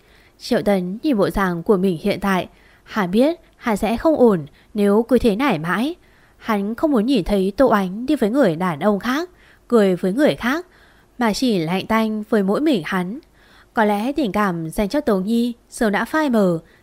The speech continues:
từ khi ả quyết định rời bỏ hắn một năm trước rồi. Nhưng hắn cứ mãi ngộ nhận, sống trong hoài niệm và tự lừa dối chính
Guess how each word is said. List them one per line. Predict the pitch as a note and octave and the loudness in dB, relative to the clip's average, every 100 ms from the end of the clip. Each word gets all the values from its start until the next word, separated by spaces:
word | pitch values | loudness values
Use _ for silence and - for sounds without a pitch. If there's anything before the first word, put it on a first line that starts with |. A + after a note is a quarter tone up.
| - | -4
từ | G#3 | -4
khi | - C#4 | -2 0
ả | A3+ E3 - | 0 -2 -2
quyết | D4+ | 0
định | C#4+ F#3 E3 | 0 -2 -6
rời | - G#3+ | -2 0
bỏ | F#3 E3 | 0 0
hắn | F#3 E3+ A#3+ | -2 -4 -2
một | C#4+ E3 | -2 0
năm | G3+ F#3 | -2 -2
trước | - E4+ F4 | -2 0 2
rồi. | A3+ F3+ D#3 - _ _ _ _ - | 2 2 0 -8 _ _ _ _ -8
Nhưng | A3 | -4
hắn | F#3+ G3 F3+ A3 | -2 -4 -6 -6
cứ | B3 | -2
mãi | G3+ A3 | -2 0
ngộ | D4 B3 | 0 0
nhận, | F3+ F#3 E3 _ _ _ | 0 -2 -4 _ _ _
sống | - A#3 G3 A3+ | -4 -2 -2 -2
trong | E4 | -2
hoài | C4 F3 | 0 -2
niệm | D#3 F#3+ E3 _ _ - | 0 -2 -2 _ _ -4
và | A#3 | -2
tự | A#3 G#3+ | 0 0
lừa | G#3+ F3+ | 0 0
dối | G3 F#3+ | 0 -2
chính | - G#3+ | -2 -6